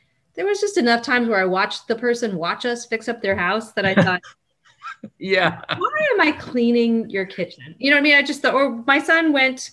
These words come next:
Speaker 1: and I, and all due respect, uh, very, very hard lives. And I'm not, I don't want to be judgmental, but I think when the, that kind of help is offered, then people will take it. And one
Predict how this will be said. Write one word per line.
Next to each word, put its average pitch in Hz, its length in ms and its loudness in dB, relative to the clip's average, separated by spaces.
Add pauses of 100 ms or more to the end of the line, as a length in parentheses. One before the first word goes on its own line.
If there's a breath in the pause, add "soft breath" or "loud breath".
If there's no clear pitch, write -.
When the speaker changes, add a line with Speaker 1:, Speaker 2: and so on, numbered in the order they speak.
(200 soft breath)
Speaker 1:
and 277 100 2
I, 277 40 6 (140)
and 294 260 0 (160)
all 381 160 0
due 285 140 -2
respect, 196 540 -2
uh, 240 80 -10 (200)
very, 359 260 2
very 202 180 2
hard 170 320 -4
lives. 160 360 -6
And 226 100 -2
I'm 233 140 0
not, 247 280 2 (560 loud breath)
I 247 40 -2
don't 269 100 2
want 254 160 0
to 220 60 -12
be 226 120 -2
judgmental, 190 600 0
but 196 100 2
I 190 120 4
think 214 200 -4
when 214 100 -2
the, 185 260 -6
that 196 180 0
kind 208 140 -4
of 202 60 -4
help 196 180 -4
is 185 80 -4
offered, 190 560 -2
then 175 140 -6
people 202 280 -8
will 170 140 -6
take 294 280 -2
it. 196 220 2
And 214 160 -6
one 262 380 0